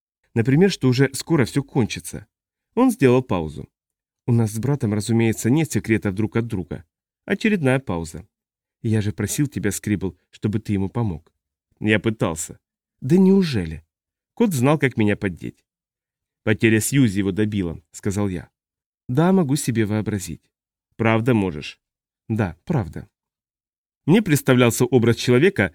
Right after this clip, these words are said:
без каких-либо связей и привязок. Человека, для которого реальная жизнь была всего лишь отвратительной шуткой, сыгранной жестоким богом. Для этого человека с самого раннего детства Вирт должен был представляться истинными небесами, как прикосновение сильной руки,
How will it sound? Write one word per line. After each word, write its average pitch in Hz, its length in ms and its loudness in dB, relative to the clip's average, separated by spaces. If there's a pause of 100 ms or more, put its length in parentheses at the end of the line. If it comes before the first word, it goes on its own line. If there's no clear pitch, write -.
(160)
без 123 180 2
каких-либо 135 460 2
связей 123 380 2
и 127 120 -2
привязок. 120 600 0 (420)
Человека, 127 460 4
для 110 160 2
которого 123 380 4
реальная 117 420 4
жизнь 135 280 2 (320)
была 196 200 4
всего 139 240 2
лишь 127 260 4
отвратительной 120 640 4
шуткой, 120 480 0
сыгранной 123 540 4
жестоким 113 580 0
богом. 85 400 -6 (640)
Для 120 200 6
этого 113 240 2
человека 120 480 2
с - 40 -2
самого 120 380 4
раннего 117 320 4
детства 110 480 -2 (300)
Вирт 196 340 4
должен 147 380 4
был 117 100 6
представляться 131 600 2
истинными 123 500 4
небесами, 120 640 2 (400)
как 127 180 4
прикосновение 135 720 4
сильной 117 380 4
руки, 131 420 0